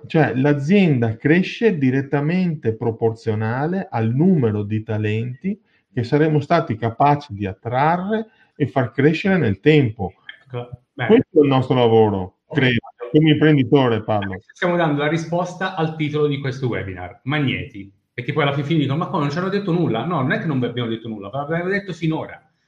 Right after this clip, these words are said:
Speaker 2: E diventi un magnete attraente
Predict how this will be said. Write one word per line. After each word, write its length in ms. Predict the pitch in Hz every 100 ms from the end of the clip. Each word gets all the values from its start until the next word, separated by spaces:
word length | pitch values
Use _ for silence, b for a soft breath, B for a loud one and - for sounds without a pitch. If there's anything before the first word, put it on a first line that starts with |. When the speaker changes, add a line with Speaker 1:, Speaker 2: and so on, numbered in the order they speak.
| _ _
Speaker 2:
E 520 | _ - 180 180 165 131
diventi 500 | 156 196 180 131 127
un 160 | 123
magnete 640 | 131 135 139 135 107 95 95
attraente 880 | 113 - - 95 110 127 139 180